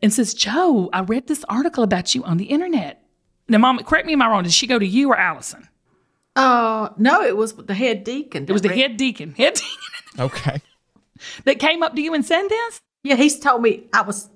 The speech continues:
Speaker 2: talking to him about it, and he said, "I'm the one that found it."
Speaker 1: Okay, so he found s-, an article on Mom, and they came up, somebody came up to Mom and Allison in the church and
Speaker 3: Okay.
Speaker 1: said, it, it,
Speaker 2: Yeah,
Speaker 1: that
Speaker 2: in front of tr-, in front of the preacher.
Speaker 1: in front of the preacher, and they sent an article to me. The article read, maybe we'll post it,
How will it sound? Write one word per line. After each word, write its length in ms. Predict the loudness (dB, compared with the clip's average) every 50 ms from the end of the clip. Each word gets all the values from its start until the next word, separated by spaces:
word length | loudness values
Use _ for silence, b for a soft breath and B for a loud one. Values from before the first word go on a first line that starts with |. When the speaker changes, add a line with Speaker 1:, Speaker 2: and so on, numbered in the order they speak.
| _ _
Speaker 2:
talking 480 | 2 2 2 2 0 -4 -4 -2 -2 0
to 80 | 0
him 120 | 0 0 0
about 360 | -2 -2 0 0 0 0 0
it, 40 | -4
and 60 | -6
he 80 | -6 -4
said, 220 | -4 -4 -6 -2 0
"I'm 200 | 0 0 0 0
the 80 | 0
one 180 | 2 2 2 2
that 140 | 0 -4 -2
found 420 | 0 0 0 0 2 0 0 2
it." 60 | 2 0
Speaker 1:
Okay, 160 | 0 0 -4
so 140 | -4 -4 -8
he 260 | -4 -2 0 0 0
found 400 | 2 2 2 2 2 2 0 -2
s-, 120 | -4 -6 -6 -4
an 180 | -2 -2 -2 -2 2
article 400 | 2 2 2 2 -2 -6 -8 -8
on 220 | -6 -4 -4 -2 0
Mom, 380 | 2 2 2 2 0 -2 -6 -10 B B B B B B B B
and 120 | 0 2
they 80 | 2 2
came 240 | 0 -2 -4 -4 -4
up, 140 | -6 -8 -8
somebody 400 | 0 2 4 4 4 2 0 0
came 240 | -2 0 0 0
up 80 | 0 -2
to 80 | -4 -2
Mom 220 | -2 0 0 0
and 160 | -2 -4 -2 0
Allison 400 | 0 0 0 -2 -6 -6 -6 -6
in 80 | -6
the 60 | -4
church 400 | 2 4 4 4 4 2 0 -2 -6 -6
and 80 | -4 -4
Speaker 3:
Okay. 20 | -4 -2 0
Speaker 1:
said, 360 | 2 2 2 2 0 0 -4 b b b b b b b b b _ _ _ _ _ -10
it, 100 | -8 -2
it, 120 | 0 2 4
Speaker 2:
Yeah, 140 | 6 4
Speaker 1:
that 120 | 6 4 2
Speaker 2:
in 60 | 0
front 280 | 2 2 0 2 2 0
of 100 | -4 -4
tr-, 140 | -4 -4 -4 0
in 220 | 0 0 0 0
front 300 | -2 -2 -2 -2 -2 -2
of 60 | -2 -4
the 40 | -4
preacher. 220 | -4 0 2 2
Speaker 1:
in 60 | 2
front 200 | 4 4 2 2
of 40 | 2
the 60 | -2 -2
preacher, 440 | 0 -2 0 0 -2 -4 -4 -12 -8 -4
and 100 | 0 0
they 120 | 0 0
sent 200 | -2 -4 -6 -2
an 60 | 0
article 260 | 0 0 0 0 0 2
to 40 | 2
me. 160 | 4 2 2
The 140 | -2 -2 0
article 420 | 2 2 2 2 0 -2 -4 0
read, 180 | 2 2 2 2
maybe 220 | 0 -2 -2 -2
we'll 160 | -4 -6 -4
post 400 | -4 -2 0 0 2 0 0 -4
it, 180 | -8 -14 -16 _